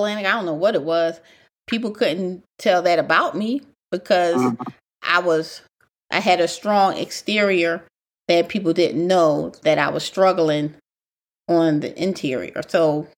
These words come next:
Speaker 1: you
Speaker 2: Mm.
Speaker 1: know, um, I can relate to that. And, you know, sometimes it's just the, um, the perception of what people think of you can make you lose yourself in the midst of trying to
Speaker 2: Mm.
Speaker 1: find yourself.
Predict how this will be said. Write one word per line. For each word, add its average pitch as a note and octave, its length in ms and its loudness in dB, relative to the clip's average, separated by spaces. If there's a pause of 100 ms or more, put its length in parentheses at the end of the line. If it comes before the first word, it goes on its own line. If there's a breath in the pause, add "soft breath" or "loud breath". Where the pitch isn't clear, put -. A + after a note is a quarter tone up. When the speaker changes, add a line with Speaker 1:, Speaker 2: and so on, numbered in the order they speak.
Speaker 1:
you - 100 0
Speaker 2:
Mm. F#3+ 40 2
Speaker 1:
know, D#3 320 0 (580 loud breath)
um, D#3 300 0
I G3+ 120 2
can F3+ 160 -6
relate G3+ 400 2
to F#3 100 -4
that. D#3+ 300 0 (200)
And, E3+ 520 0 (720)
you F4 100 2
know, D#4 140 4
sometimes A#3 640 2
it's G#3 140 -2
just G3 380 -2
the, F3+ 220 4
um, D#3+ 400 0 (460)
the F#3 100 2
perception F#3 560 -2
of E3 240 -2
what F#3+ 160 2
people F3+ 260 -4
think G#3 300 0
of D#3+ 120 0
you D3+ 320 0 (440 loud breath)
can E3 580 2 (260)
make G3 360 0
you E3 320 -2 (360 loud breath)
lose G#3+ 380 0
yourself E3+ 540 2
in F3 160 -2
the E3 60 0
midst F3+ 420 0
of D#3 400 -2 (260)
trying E3+ 360 2
to D3 40 -4
Speaker 2:
Mm. - 100 4
Speaker 1:
find F#3+ 360 2
yourself. D#3 540 -4